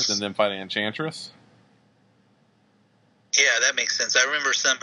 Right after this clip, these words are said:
Speaker 2: I remember some of that. So, yeah, the, the scarred up Leto Joker wearing the tuxedo,
Speaker 1: Yeah.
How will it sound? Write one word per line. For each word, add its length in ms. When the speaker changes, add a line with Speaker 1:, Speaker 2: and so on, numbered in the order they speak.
Speaker 2:
I 120
remember 280
some 280
of 80
that. 200
So, 160
yeah, 240
the, 180
the 80
scarred 500
up 220
Leto 260
Joker 400
wearing 220
the 80
tuxedo, 500
Speaker 1:
Yeah. 340